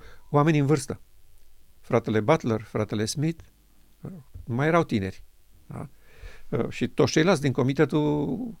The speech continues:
Conferinței Generale, de la care te așteptai că ei sunt deja avansați pe calea asta.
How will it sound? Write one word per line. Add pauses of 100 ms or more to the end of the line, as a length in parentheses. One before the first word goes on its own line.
(240)
Conferinței
Generale, (840)
de
la
care
te
așteptai
că (200)
ei
sunt
deja
avansați (260)
pe
calea
asta.